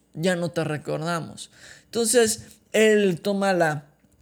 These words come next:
sabia decisión de elegir por su familia. Pero, oh sorpresa, cuando se intenta quitar la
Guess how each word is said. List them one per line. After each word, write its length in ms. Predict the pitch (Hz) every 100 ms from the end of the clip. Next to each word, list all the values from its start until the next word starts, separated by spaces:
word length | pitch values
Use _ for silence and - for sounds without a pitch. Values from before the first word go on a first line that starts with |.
| -
sabia 460 | - 196 190 202
decisión 680 | 180 170 156 - 180 175 175
de 380 | 165 156 143 -
elegir 540 | 160 151 151 160 160 160
por 140 | 156
su 140 | -
familia. 720 | 139 143 160 175 175 170 175 - _ _ _ _ _ _ _ - - - - _ -
Pero, 480 | 196 190 185 175
oh 140 | - 196
sorpresa, 680 | 233 214 - 196 196 196 -
cuando 340 | 160 151 151
se 140 | 147
intenta 500 | 156 156 196 190 208
quitar 360 | 202 170 - 185
la 240 | 180 180